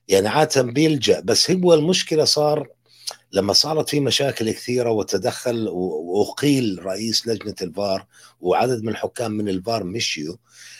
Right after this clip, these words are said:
آه، أدخلوا زي نوع من القرارات الجديدة إنه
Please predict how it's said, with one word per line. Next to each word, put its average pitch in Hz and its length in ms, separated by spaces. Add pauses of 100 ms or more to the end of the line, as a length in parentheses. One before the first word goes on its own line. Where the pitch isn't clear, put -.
(300)
آه، 95 300
أدخلوا 147 800
زي 127 240
نوع 139 220
من 131 160
القرارات 120 600
الجديدة 107 580
إنه 113 460